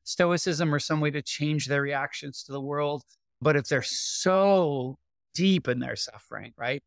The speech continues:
then it might be not the time to kind of react to this. Those might be the times, as you say, that you just need to kind of find some way to alleviate that, get on a different flight,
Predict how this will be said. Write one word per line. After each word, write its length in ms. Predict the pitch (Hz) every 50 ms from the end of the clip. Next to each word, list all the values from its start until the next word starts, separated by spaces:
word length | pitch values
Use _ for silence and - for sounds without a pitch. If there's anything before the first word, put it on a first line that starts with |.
| _ - - _ - _ -
then 200 | 123 139 139 131
it 100 | 131 -
might 280 | 127 135 139 131 -
be 400 | - 139 131 127 123 120 117 - - _ _ _ _ _ _ _
not 240 | 143 139 127 123 -
the 80 | 143
time 320 | - - 143 131 131 131 127
to 80 | 127
kind 260 | - - 127 127 120
of 100 | 120 113 - _ _ _ _ _ _ _ _ -
react 340 | 131 131 131 135 131 -
to 80 | - 165
this. 200 | 143 175 175 -
Those 220 | - - 135 131 117
might 180 | 139 135 131
be 80 | 135 131
the 120 | 120 120
times, 380 | 120 - - 123 123 127 123 123
as 140 | 127 117 117
you 80 | 120
say, 240 | - - 135 127 123
that 160 | 123 113 120
you 100 | 120 117
just 200 | 107 120 110 -
need 160 | 120 117 110 110
to 100 | 117 -
kind 220 | - 127 120 113
of 100 | 110 -
find 300 | - 120 107 107 110 107
some 140 | - 117 110
way 120 | 110 107
to 120 | 104 110 104
alleviate 500 | 101 104 110 117 127 127 120 123 117 -
that, 240 | 127 123 123 123
get 140 | - - 123 104
on 140 | 92 95
a 20 | 262
different 320 | - - _ 104 101 -
flight, 360 | - 123 120 117 120 123 117